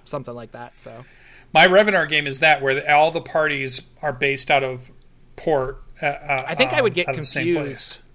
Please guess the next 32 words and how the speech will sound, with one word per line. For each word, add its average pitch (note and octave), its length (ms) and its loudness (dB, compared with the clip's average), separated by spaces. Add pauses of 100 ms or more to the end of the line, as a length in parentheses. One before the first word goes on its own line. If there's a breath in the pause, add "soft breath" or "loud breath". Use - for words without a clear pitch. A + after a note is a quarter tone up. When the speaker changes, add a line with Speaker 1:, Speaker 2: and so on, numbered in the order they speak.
(220)
Speaker 2:
It D3 140 -6
does - 140 -12
Speaker 1:
playing E3+ 360 4
Speaker 2:
take D3+ 200 2
a B2+ 60 -6
lot. B2+ 180 -8
Speaker 1:
the B2 80 0
same D3+ 500 -2
char-, D3+ 400 -4
or D#3 160 -4
playing F3+ 360 -2
the D3+ 80 -6
same D3+ 480 -6
adventure B2+ 420 -12
twice - 580 -20
with B2+ 220 -16
two - 100 -14
different A#2 260 -16
parties A#2 320 -18
at G3 200 2
the F3 80 -4
same D3 180 -8
time. F#3+ 280 -8
Speaker 2:
Oh, - 20 -12
Speaker 1:
Like, B2+ 180 -16
I C#3 60 -12
would A#2 100 -18
be A#2 120 -20
Speaker 2:
could - 220 -20
Speaker 1:
confused, C3 300 -12
Speaker 2:
be. - 80 -20
Speaker 1:
but - 80 -20